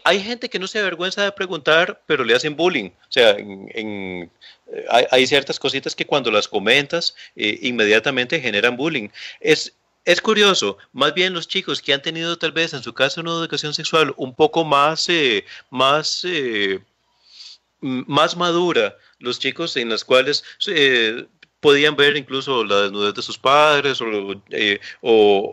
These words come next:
o que si tienen un dolor testicular puede llegar y decir, "Papá, mira, me, me duele esto", eh, o la hija que nos puede decir, este, "Papá, este, cómprame un tampón, es que, es que no, no, no, no compré, andate a la farmacia soplado, porfa, papi".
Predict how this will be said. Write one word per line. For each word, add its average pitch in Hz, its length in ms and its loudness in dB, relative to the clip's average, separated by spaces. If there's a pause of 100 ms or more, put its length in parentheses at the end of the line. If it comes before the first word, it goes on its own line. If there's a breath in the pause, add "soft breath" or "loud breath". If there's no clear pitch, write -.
(120)
o 113 80 0
que 117 100 -2
si 113 100 -4
tienen 131 240 2
un 147 100 -2
dolor 135 240 2
testicular 127 580 0
puede 135 220 0
llegar 127 360 0
y 120 60 -4
decir, 127 240 -6
"Papá, 165 280 -2
mira, 165 280 -2
me, 170 240 -8 (240 loud breath)
me 143 100 2
duele 151 640 4
esto", 170 240 -4 (280 loud breath)
eh, 139 200 0
o 135 140 0
la 123 100 6
hija 131 240 0
que 160 120 -4
nos 127 100 -10
puede 139 240 -2
decir, 143 260 -2 (220 loud breath)
este, 139 460 0 (100)
"Papá, 208 420 0
este, 151 240 -6
cómprame 170 380 -4
un 202 80 -12
tampón, 202 400 -2
es 180 100 -4
que, 190 240 -6
es 180 120 -6
que 220 100 0
no, 165 340 -2
no, 160 240 -10
no, 160 400 -2
no 156 160 2
compré, 190 300 0
andate 190 320 2
a - 20 2
la 180 80 4
farmacia 185 380 -2
soplado, 175 460 0
porfa, 202 280 0
papi". 208 240 0